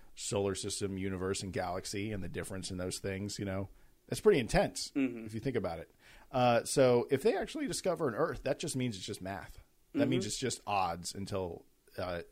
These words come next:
Speaker 1: another Earth shows up with all the galaxies and stuff in there.
Speaker 2: Exactly. And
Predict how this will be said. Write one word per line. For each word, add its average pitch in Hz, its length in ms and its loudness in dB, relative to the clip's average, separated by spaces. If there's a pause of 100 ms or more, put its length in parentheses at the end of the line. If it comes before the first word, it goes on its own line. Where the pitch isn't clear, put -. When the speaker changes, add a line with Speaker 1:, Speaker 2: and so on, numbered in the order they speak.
Speaker 1:
another 101 280 -4
Earth 95 180 -4
shows 87 280 -6
up 90 200 -6
with 95 100 -4
all 87 80 -4
the 87 80 -8
galaxies 90 500 -8
and 135 80 -10
stuff - 260 -10
in 98 60 -12
there. - 160 -8
Speaker 2:
Exactly. 123 720 -2
And 120 300 -2